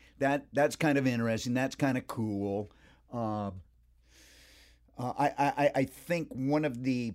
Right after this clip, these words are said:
solidifying and most inspiring things that happened was a band from Detroit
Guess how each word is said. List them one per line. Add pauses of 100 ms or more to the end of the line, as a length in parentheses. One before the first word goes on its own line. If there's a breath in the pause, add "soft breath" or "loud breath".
solidifying
and
most
inspiring
things
that
happened
was
a
band
from
Detroit